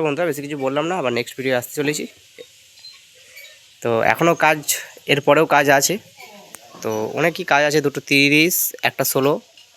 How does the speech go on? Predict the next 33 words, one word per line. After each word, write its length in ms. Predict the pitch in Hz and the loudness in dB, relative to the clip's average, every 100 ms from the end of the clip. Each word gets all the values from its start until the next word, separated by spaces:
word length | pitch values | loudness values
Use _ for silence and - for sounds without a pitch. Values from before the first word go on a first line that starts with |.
| - | -6
একটা 140 | 117 139 | -2 0
ষোলো 180 | 147 143 143 | 0 2 0
হচ্ছে 180 | 135 147 | 0 -4
তোমার 180 | 135 135 131 123 117 | 0 0 0 0 -2
আজকে, 260 | 117 - 127 120 117 - - - - - | -4 -4 -2 -2 -4 -10 -18 -18 -18 -6
আজকে 140 | 117 139 | 0 2
রবিবার 240 | 139 135 143 | 4 4 2
একটা 120 | 135 143 | -2 -2
পার্টি 180 | 127 135 120 | 0 2 0
আসার 160 | 127 - | -2 -4
কথা 160 | 120 127 | 0 0
ছিল, 140 | - 147 196 | 0 -4 -6
তো 60 | - 117 107 | -2 2 2
আজ, 140 | 110 107 - | 2 -2 -8
আজকে 160 | 117 123 | -6 -8
কিছু 120 | 131 131 | -8 -6
প্রবলেমের 300 | 123 120 131 | -2 -2 -2
জন্য 120 | 131 127 | 0 0
আসতে 140 | - | 0
পারেনি, 200 | 139 147 170 | -2 0 0
সামনে 180 | 123 120 | 0 2
রবিবার 300 | 123 123 123 120 | 2 2 2 2
করে 100 | 127 113 | 2 0
আসবে। 160 | - 185 | -2 -8
চলো, 120 | - 120 | -6 -4
চলো 120 | 123 123 | -4 -4
বন্ধুরা, 240 | 127 139 135 | -4 -6 -4
ভিডিও 160 | 123 135 | -4 -2
তাকেও 220 | 113 143 131 | -2 -2 -4
দেখিয়ে 220 | 123 139 139 | -2 -2 -4
দেবো 140 | 151 - - - - | -6 -12 -20 -20 -14
যে 60 | 127 | -14
কে 100 | - | -2